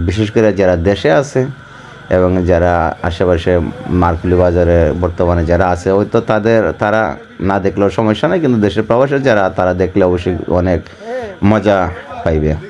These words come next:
আর বিশেষ করে আপনারা দেখবেন বিশেষ করে ভিডিওটা এবং শেয়ার করবেন, লাইক দিবেন। আপনারা আমাদেরকে এইরকম সবসময় ভিডিও করার উৎসাহ দিবেন। উৎসাহ যদি না দেন তাহলে হয়তো আমি, আমি আর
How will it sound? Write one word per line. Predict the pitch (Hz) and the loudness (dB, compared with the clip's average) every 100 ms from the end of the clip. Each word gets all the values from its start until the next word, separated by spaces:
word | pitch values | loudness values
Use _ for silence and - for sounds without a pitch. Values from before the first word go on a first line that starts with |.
| - - 175 160 151 147 - - - - - - - - - - - - 76 | -18 -18 -16 -16 -18 -20 -20 -20 -20 -20 -20 -20 -20 -20 -20 -20 -20 -6 -2
আর | 76 73 | -2 0
বিশেষ | 87 110 131 | -2 0 2
করে | 131 | 4
আপনারা | 117 95 95 92 92 87 87 | 2 2 0 2 2 0 0
দেখবেন | 101 101 135 123 | 0 0 0 2
বিশেষ | 107 120 | 0 2
করে | 113 107 | 2 2
ভিডিওটা | 95 92 90 82 90 | 2 4 2 2 2
এবং | 87 87 | 2 0
শেয়ার | 85 101 90 82 | 0 0 0 0
করবেন, | 87 85 85 80 - | 0 2 2 0 0
লাইক | 90 90 | 0 0
দিবেন। | 85 85 87 85 - - - - | -2 0 -2 -4 -12 -16 -12 -6
আপনারা | 92 98 104 107 101 | -2 0 0 2 2
আমাদেরকে | 101 98 104 101 104 | 0 0 0 2 2
এইরকম | 101 101 98 98 92 - | 4 2 0 -2 -2 -4
সবসময় | 104 - 107 95 90 | -4 0 0 0 0
ভিডিও | 92 98 | 2 2
করার | 87 92 90 90 80 - | 2 0 2 0 -2 -2
উৎসাহ | 127 - 131 127 123 80 | -2 2 2 4 2 0
দিবেন। | 85 76 76 - - - | 0 0 -2 -6 -6 -2
উৎসাহ | 110 - 127 | 0 2 2
যদি | 127 120 | 2 2
না | 120 117 | 2 2
দেন | 95 98 92 | 2 0 2
তাহলে | 92 95 98 | 2 2 2
হয়তো | 95 98 | 2 2
আমি, | 92 95 92 87 - - - - | 2 0 -2 -6 -14 -18 -14 -4
আমি | 87 87 | 0 2
আর | 90 | 2